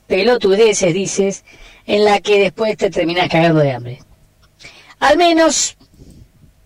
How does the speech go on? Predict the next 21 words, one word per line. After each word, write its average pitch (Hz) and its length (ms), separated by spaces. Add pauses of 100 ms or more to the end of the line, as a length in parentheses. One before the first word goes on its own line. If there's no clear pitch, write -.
(2000)
tengan 254 460
una 226 300
salida 226 500
laboral 214 480
inmediata 151 680 (800)
y 208 140
puedan 262 360
salir 254 320
a 247 100
chorrear 254 540
gente, 240 580 (140)
pero 262 380 (500)
con 202 180
el 190 140
título 196 540 (680)
bajo 180 300
el 170 80
brazo, 175 380
dijo 170 260
el 147 100
decano. 131 460